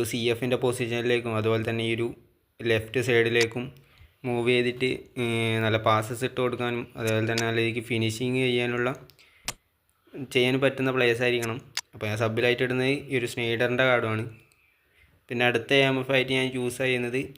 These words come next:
ഈ ഒരു മെസ്സിൻ്റെ കാർഡാണ്. ഈ ഒരു മെസ്സിൻ്റെ കാർഡ് പറയുമ്പോൾ, ഏ, പ്ലേ മേക്കർ കാർഡാണ്.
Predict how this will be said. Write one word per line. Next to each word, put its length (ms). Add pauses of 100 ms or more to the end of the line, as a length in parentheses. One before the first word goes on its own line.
(140)
ഈ 100
ഒരു 140
മെസ്സിൻ്റെ 380
കാർഡാണ്. 300 (1200)
ഈ 180
ഒരു 140
മെസ്സിൻ്റെ 380
കാർഡ് 220
പറയുമ്പോൾ, 280 (260)
ഏ, 40 (260)
പ്ലേ 120 (140)
മേക്കർ 360
കാർഡാണ്. 340